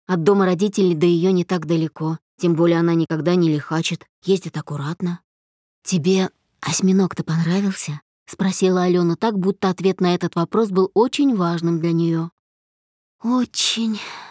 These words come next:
Даша выразительно протянула букву «О» и чмокнула губами воздух. Осьминог и правда был вкусным, но съела она совсем немного. В последнее время не было аппетита. «А почему тогда не доела?» Озабоченно посмотрела на нее Алена.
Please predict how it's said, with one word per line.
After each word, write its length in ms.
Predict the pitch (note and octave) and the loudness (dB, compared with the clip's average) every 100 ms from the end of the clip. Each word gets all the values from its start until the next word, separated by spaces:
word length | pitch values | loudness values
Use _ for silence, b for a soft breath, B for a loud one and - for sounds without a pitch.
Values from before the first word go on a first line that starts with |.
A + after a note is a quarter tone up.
| B _ - | B _ -4
Даша 360 | F3 B3 B3 | 0 0 0
выразительно 600 | A3 A3 G3+ A3 A3+ G#3+ G3 | 0 0 0 0 2 2 2
протянула 500 | G#3 G#3 G3+ G3+ G3 | -2 0 2 2 2
букву 440 | G3 F#3+ F#3 F#3+ | 2 0 2 2
«О» 140 | - C4+ | 2 2
и 180 | - F#3 | 0 -4
чмокнула 600 | - G#3 B3+ A#3 A3+ G#3 | -2 0 0 -2 0 0
губами 440 | F3+ E3 F#3+ G3 | 0 0 2 0
воздух. 580 | D#3+ D3+ D3+ D#3+ D3 - _ _ - | -2 -4 -6 -6 -8 -10 _ _ -6
Осьминог 440 | G3+ A3+ C4 D4 | -4 0 0 0
и 40 | C4+ | -2
правда 300 | B3+ A#3 A3 | -2 0 0
был 180 | A#3 | 0
вкусным, 560 | A3 - B3+ B3 G#3 F3+ - | -2 -4 -4 0 0 0 -2
но 220 | A3+ B3+ B3+ | 0 2 2
съела 320 | C4 C#4+ C4+ | 2 2 2
она 160 | B3 | 0
совсем 340 | A#3 A#3+ - A#3+ | -2 -4 -2 0
немного. 480 | A3+ F#3+ F#3 F3+ F3+ _ _ | 2 2 0 0 -4 _ _
В 60 | |
последнее 480 | G3 F#3 F#3 F3 F3+ | -2 0 2 2 2
время 260 | F#3 G#3 F#3+ | 2 2 2
не 180 | F3+ | 2
было 180 | E3+ F3 | 0 0
аппетита. 600 | F3 F3 - D3 C#3 C3+ - _ _ _ _ _ - | -2 -6 -8 -8 -8 -12 -16 _ _ _ _ _ -4
«А 200 | E3+ E3+ _ _ | -2 -2 _ _
почему 340 | - - E3+ | -8 -2 0
тогда 300 | E3 D3+ D3+ | 0 -2 0
не 140 | D#3 D3+ | 0 0
доела?» 560 | C#3+ C#3 C#3+ D#3 E3 - _ _ _ - | 0 -2 -2 -4 -8 -12 _ _ _ -4
Озабоченно 560 | F3 F#3+ A3 G#3+ G#3 | -2 2 2 0 -2
посмотрела 560 | G3+ F#3+ F#3+ G3 G3+ F#3+ | -2 -2 -2 0 0 2
на 100 | F#3 | 2
нее 300 | F3+ F#3 F#3+ | 2 2 0
Алена. 500 | F#3 E3+ E3+ E3+ | 0 0 -2 -4